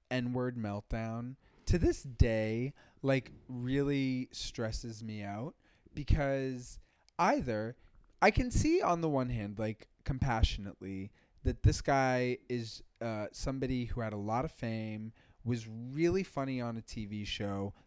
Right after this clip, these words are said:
thought that would translate into stand-up. The guy's a fucking Shakespearean actor, though. So when he gets on stage, he probably was cool at the comics tables that he would hang out at, and he probably always hung out at the comics tables 'cause he's fucking Kramer.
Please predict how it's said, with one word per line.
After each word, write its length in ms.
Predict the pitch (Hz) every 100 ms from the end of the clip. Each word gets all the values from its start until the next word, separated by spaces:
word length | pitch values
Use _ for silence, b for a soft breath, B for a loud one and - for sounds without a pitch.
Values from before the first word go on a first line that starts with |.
| -
thought 240 | - 139 -
that 120 | 190
would 120 | 175
translate 600 | - 131 123 117 123 120 -
into 260 | 127 127
stand-up. 480 | 131 - 107 101 104
The 60 | 120
guy's 240 | 135 131
a 40 | 139
fucking 340 | - - 117
Shakespearean 960 | 107 127 113 - - 127 127 135 139 123
actor, 480 | 107 107 - 92
though. 380 | 87 85 82 92 - b b
So 140 | - 156
when 140 | 156
he 60 | 147
gets 300 | 156 170 190
on 160 | 180
stage, 400 | - - 117 113
he 80 | -
probably 360 | 139 165 254 277
was 160 | 170
cool 460 | - - 139 135 135
at 100 | 127
the 60 | -
comics 560 | - 101 104 110 -
tables 640 | - 151 151 170 175 - - b b b
that 100 | 143
he 80 | 139
would 120 | 135
hang 240 | 131 120
out 160 | 110 117
at, 160 | 151
and 80 | 180
he 60 | 123
probably 300 | 139 131 120
always 260 | 107 117 117
hung 140 | 127
out 80 | 123
at 80 | 120
the 60 |
comics 420 | - 107 104 110 -
tables 340 | 110 107 117
'cause 180 | - 110
he's 140 | 107
fucking 380 | - 110 - 113
Kramer. 600 | - 110 104 90 87 117